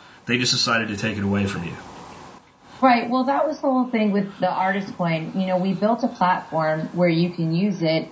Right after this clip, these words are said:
Speaker 2: and, you know, other companies will be white labeling it and we'll be partnering with people. But at the end of the day,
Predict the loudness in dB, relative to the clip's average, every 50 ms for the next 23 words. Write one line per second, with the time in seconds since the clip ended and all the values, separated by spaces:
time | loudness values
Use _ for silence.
0 | -4 -2 0 0 2 2 2 0 0 0 0 2 2 2 2 2 2 2 0 0
1 | 0 -2 -2 -2 -2 -4 -4 -6 -6 -4 -4 -2 0 0 2 2 2 2 2 2
2 | 2 2 2 2 2 4 2 2 2 0 0 -2 -2 -2 -6 -8 -8 -6 -2 0
3 | 0 2 4 4 4 4 2 0 -4 -4 -2 -2 0 2 2 0 2 2 0 0
4 | -2 -8 -14 -20 -20 -20 -20 -20 -20 -14 -6 -2 -2 0 2 2 4 4 4 4
5 | 4 4 2 2